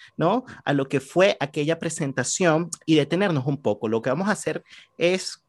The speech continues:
quizás reaccionar, ¿no? A lo que fue ese seminario a propósito de la importancia que tiene hoy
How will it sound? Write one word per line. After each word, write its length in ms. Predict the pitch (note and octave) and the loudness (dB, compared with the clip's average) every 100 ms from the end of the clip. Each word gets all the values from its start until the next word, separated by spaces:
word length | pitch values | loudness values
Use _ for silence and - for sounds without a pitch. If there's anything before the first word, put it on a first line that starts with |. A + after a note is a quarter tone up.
| - | -10
quizás 500 | F3+ - F3+ F3+ - | -6 0 2 0 -2
reaccionar, 920 | D#3+ F3+ D#3+ - - C#3+ D3 D#3+ A3+ - - - | 0 2 2 0 0 4 4 4 2 -10 -16 -2
¿no? 300 | C#3+ G#3 A3+ | 0 0 0
A 80 | C#3+ | -2
lo 120 | C3+ | 0
que 120 | C#3+ | -2
fue 260 | C#3 D#3+ D#3 | 0 0 0
ese 240 | F3+ F#3+ F#3+ | -2 -2 -2
seminario 800 | - F#3 G3 D#3 B2+ C#3 F3+ - - - | -2 0 2 0 0 -4 -6 -10 -20 -2
a 80 | D3 | 0
propósito 640 | D3+ D3+ G3 B3 A3+ A3+ G3+ | 0 0 -2 -4 2 2 4
de 240 | D3 D#3+ | 6 4
la 120 | C#3+ | 4
importancia 760 | D3 D3 C3+ C3+ F3+ E3+ F#3+ G#3 | 0 -2 -4 -4 -2 -2 -2 -4
que 140 | D#3 | -6
tiene 380 | D3+ D3 F3+ F3+ | 0 0 0 0
hoy 340 | E3+ F3+ A3+ | 4 4 4